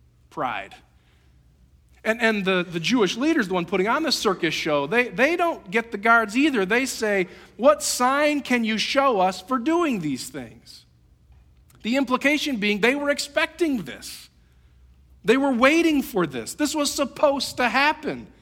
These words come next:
when the Messiah came, when the Savior of the world showed up. But who are you? What sign can you show us for doing these things? The disruptive Jesus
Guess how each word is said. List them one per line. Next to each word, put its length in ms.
when 260
the 80
Messiah 540
came, 420
when 140
the 80
Savior 360
of 120
the 60
world 380
showed 400
up. 300
But 200
who 180
are 120
you? 680
What 160
sign 440
can 160
you 100
show 400
us 480
for 140
doing 320
these 260
things? 600
The 140
disruptive 840
Jesus 880